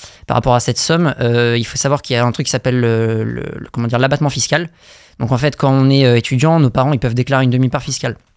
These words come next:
Sauf que nous, euh, ce qu'on propose à l'unef, en fait, quand ils font cet abattement fiscal, du coup, ça veut dire qu'ils gagnent de l'argent. Euh, enfin, ils ont une déduction d'impôt, euh, parce qu'ils nous déclarent comme étudiants. Sauf que,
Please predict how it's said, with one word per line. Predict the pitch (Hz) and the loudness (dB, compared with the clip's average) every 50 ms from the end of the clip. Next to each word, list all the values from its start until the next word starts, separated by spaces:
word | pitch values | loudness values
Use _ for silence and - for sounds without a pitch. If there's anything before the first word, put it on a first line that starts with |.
| _ _ _ _ - - | _ _ _ _ -10 -4
Sauf | - - - 160 156 - | 0 2 2 2 2 2
que | - 139 | 2 4
nous, | 131 143 151 151 147 - - - - - - - - - | 4 6 6 4 2 0 -6 -16 -20 -20 -20 -20 -6 0
euh, | - 117 117 117 117 117 | 2 4 6 6 4 4
ce | - - | 2 0
qu'on | - 131 | -2 0
propose | 113 127 131 - 139 123 123 | 0 0 2 2 2 4 4
à | 120 | 4
l'unef, | 117 127 139 170 190 - - - - 117 | 4 4 4 2 0 -2 -6 -8 -2 0
en | 127 120 | 0 0
fait, | - 170 170 | 0 -2 0
quand | - 139 | 0 0
ils | 127 | 0
font | - - 131 | 2 0 -2
cet | - - | 0 0
abattement | 139 123 123 - 135 123 | 0 0 2 2 0 0
fiscal, | - - - 185 185 151 | 0 0 0 2 2 2
du | 127 | 2
coup, | - 165 180 | 2 2 2
ça | 170 - 127 | 2 2 2
veut | 127 | 2
dire | 156 151 | 0 0
qu'ils | - - 127 | 0 0 0
gagnent | 123 151 156 147 | 2 4 4 4
de | 135 135 | 6 6
l'argent. | 127 123 123 123 143 175 - - - - - - - - _ - - | 4 4 4 2 0 0 -2 -8 -20 -20 -20 -20 -20 -20 _ -2 2
Euh, | 123 120 120 120 120 117 117 117 117 117 113 113 - 117 | 4 4 6 6 6 6 4 4 4 4 2 2 0 0
enfin, | - 127 123 | 0 2 2
ils | 120 120 120 120 147 | 4 4 4 4 4
ont | 160 143 | 6 6
une | 131 123 123 120 | 6 6 6 6
déduction | 117 139 143 135 135 - - 143 135 123 | 6 4 4 2 0 0 0 2 2 4
d'impôt, | 117 117 113 - 156 165 175 180 - | 4 2 2 4 4 4 4 4 2
euh, | 123 117 | 0 0
parce | - 143 117 135 - | 0 0 0 0 0
qu'ils | - 156 151 139 131 123 | 2 4 4 4 6 6
nous | 123 123 123 | 4 4 4
déclarent | 117 123 120 - 143 151 - | 4 2 2 2 0 0 0
comme | - 127 123 | 0 0 0
étudiants. | 123 - 135 120 117 117 - - - - - - - | 0 2 0 0 0 -2 -4 -10 -20 -20 -20 -20 -10
Sauf | - - - 175 - | -2 0 0 0 0
que, | - 151 135 123 123 120 120 117 113 117 113 | 2 2 4 6 6 6 4 4 4 2 0